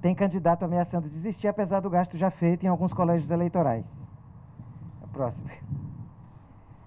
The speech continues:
Valor dos cabos eleitorais faz candidatos desistirem de candidaturas. E a próxima. Essa é do estado de Minas,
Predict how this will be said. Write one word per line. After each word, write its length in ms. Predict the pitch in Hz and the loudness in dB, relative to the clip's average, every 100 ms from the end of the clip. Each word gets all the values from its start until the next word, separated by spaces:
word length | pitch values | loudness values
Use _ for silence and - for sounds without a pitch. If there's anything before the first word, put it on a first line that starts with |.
| - - - | -20 -20 -8
Valor 520 | 139 156 190 202 247 | 2 4 4 4 4
dos 200 | 226 226 | 2 -6
cabos 360 | - 220 208 185 | 0 2 2 0
eleitorais 580 | 208 202 202 180 202 - | 0 0 0 0 0 0
faz 220 | 196 175 | -4 -2
candidatos 560 | 220 202 180 196 202 147 | -4 -2 2 2 2 2
desistirem 760 | 196 175 196 - - 233 226 | 2 2 0 -2 2 4 4
de 120 | 190 | 0
candidaturas. 920 | 202 190 170 175 160 139 - - - - - - - - - - - - - - - - - - - - - 160 | -2 -2 2 2 2 0 0 -2 -4 -6 -4 -6 -6 -8 -10 -10 -10 -12 -12 -14 -12 -10 -8 -6 -6 -6 -4 2
E 380 | 160 165 165 - - - | 6 6 4 0 -6 -8
a 80 | - | -8
próxima. 420 | - 160 156 147 - - - - - - - - - - - - - | 0 0 0 -6 -8 -16 -18 -18 -16 -18 -18 -14 -14 -14 -16 -16 -2
Essa 220 | 180 196 | 0 0
é 20 | |
do 80 | 214 | -2
estado 280 | 220 226 226 | 0 0 0
de 120 | 214 | 0
Minas, 680 | 214 208 185 123 - - | 2 2 2 -2 -6 -20